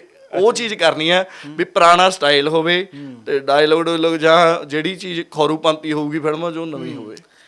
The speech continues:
Speaker 2: ਅੱਛਾ,
Speaker 1: ਉਹੀ।
Speaker 2: ਇੱਕ ਫੀਲਿੰਗ ਆ ਜਿਹੜੀ ਇਹ, ਜਿਹੜਾ ਤੁਹਾਡੇ ਅੰਦਰ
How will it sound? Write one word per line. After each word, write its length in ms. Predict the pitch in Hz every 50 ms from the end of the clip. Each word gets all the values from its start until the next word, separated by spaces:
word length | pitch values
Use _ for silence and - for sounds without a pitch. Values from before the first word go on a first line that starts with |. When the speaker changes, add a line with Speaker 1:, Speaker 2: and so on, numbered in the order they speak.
| _ - 311
Speaker 2:
ਅੱਛਾ, 180 | - - 294 294
Speaker 1:
ਉਹੀ। 120 | 311 -
Speaker 2:
ਇੱਕ 300 | 139 139 131 - 247 226
ਫੀਲਿੰਗ 440 | - - 196 208 208 214 226 233 220
ਆ 80 | 208
ਜਿਹੜੀ 300 | 180 156 170 165 165 156
ਇਹ, 140 | 147 151 160
ਜਿਹੜਾ 300 | 156 - 165 160 175 180
ਤੁਹਾਡੇ 320 | 180 190 175 165 143 147 143
ਅੰਦਰ 220 | 143 143 151